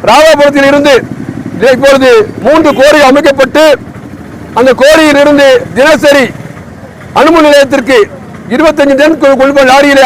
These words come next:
அறுவடை ஏற்றி செல்கிறார்கள். எனவே அப்போது மக்களுக்கு விவசாயிகள் செல்கின்ற மின்சார உயரை அந்த லாரியில் அட்டு செல்கின்றது. அந்த விவசாய மக்கள் பாதிக்கப்படுகின்றனர். எனவே ராதாபுரத்திலே புதிதாக கொடுக்கப்பட்டுள்ள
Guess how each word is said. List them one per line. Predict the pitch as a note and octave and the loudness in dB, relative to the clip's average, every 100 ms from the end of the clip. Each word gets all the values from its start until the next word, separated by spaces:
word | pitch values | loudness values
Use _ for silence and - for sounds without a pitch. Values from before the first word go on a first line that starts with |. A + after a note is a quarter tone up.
| A3 | 2
அறுவடை | C#4 C#4+ C#4+ B3+ | 2 2 2 2
ஏற்றி | C#4 B3+ | 0 0
செல்கிறார்கள். | C4 B3+ B3 C#4 A#3+ - - | 0 2 2 0 -2 -14 -4
எனவே | A3 C4+ B3 | 0 2 0
அப்போது | - C#4+ D#4+ C#4+ | 2 2 4 2
மக்களுக்கு | A3+ C#4 A#3+ B3+ G3 - - E3+ | 2 0 2 0 0 -4 -16 -2
விவசாயிகள் | C#4 C#4+ D4 D4 C4 | 0 2 2 2 2
செல்கின்ற | C4+ C#4 A#3 | 0 0 0
மின்சார | C4 D4+ D#4 C4+ | 0 2 2 4
உயரை | C4+ C4 B3 - - - | 4 2 0 -4 -8 -2
அந்த | A#3+ A3+ | 0 2
லாரியில் | C#4+ D4 C4+ | 2 2 2
அட்டு | A#3 E4 C4+ | 2 0 0
செல்கின்றது. | C#4 C4+ B3+ C#4 C#4+ - - A#3 | 0 2 2 2 -2 -6 -14 -6
அந்த | A3+ | 0
விவசாய | C#4 D4+ D4 D4 | 2 4 2 2
மக்கள் | C#4 A#3+ | 0 0
பாதிக்கப்படுகின்றனர். | A#3 D4+ D#4+ C#4 C4+ C4 C#4+ - - - G#3+ | 0 2 0 0 2 2 2 0 -6 -4 0
எனவே | C#4+ C4+ | 2 4
ராதாபுரத்திலே | A#3 D4 D#4 D4 C#4+ C#4+ C4+ F#3 - - | 4 2 2 2 0 2 2 0 -6 -8
புதிதாக | A3+ C#4 E4 C#4+ | -4 0 2 2
கொடுக்கப்பட்டுள்ள | D4 C#4+ C#4 C#4 | 2 0 0 0